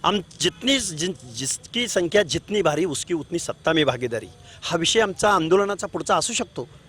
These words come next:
त्यामुळे आमचे हक्क अधिकार जर हे इथले द-, निवडून दिलेले लोकप्रतिनिधी जर पाळणार नसतील तर आम्ही अण्णा इथं उपस्थित आहेत आता, आम्ही त्या दृष्टीनं पावलं टाकतो आहोत.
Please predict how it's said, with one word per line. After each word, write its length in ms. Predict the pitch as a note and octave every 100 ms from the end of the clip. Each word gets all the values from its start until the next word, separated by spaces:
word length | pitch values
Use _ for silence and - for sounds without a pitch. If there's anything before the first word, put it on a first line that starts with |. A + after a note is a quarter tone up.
| - - - -
त्यामुळे 240 | E3+ A3+ B3
आमचे 240 | F3+ A#3+
हक्क 240 | F3 -
अधिकार 280 | A3+ G3 A#3
जर 160 | G#3 A3+
हे 200 | F#3 G#3+
इथले 320 | - F#3+ A3+
द-, 440 | D#3 C3+ D3 C#3 B2
निवडून 380 | B2 D3 A3 G#3+
दिलेले 420 | F3+ F#3 G#3+ A#3+ - -
लोकप्रतिनिधी 680 | D3 A3 - F#3+ G3 G3 G#3
जर 80 | G#3+
पाळणार 400 | - D#3 G3 G#3
नसतील 360 | E3+ - C4+ -
तर 40 |
आम्ही 420 | F3+ G#3+ E4 D4 - _
अण्णा 220 | E3+ G#3+ A#3
इथं 180 | -
उपस्थित 340 | B3 A3 D4 B3+
आहेत 120 | F3+
आता, 220 | D#3 C#3 B2 - - - - - - - -
आम्ही 200 | F#3 C4
त्या 100 | A3+
दृष्टीनं 320 | A#3+ A3+ C4
पावलं 260 | - A#3 C4 A3
टाकतो 280 | G#3 -
आहोत. 280 | D#4 C4 A#3+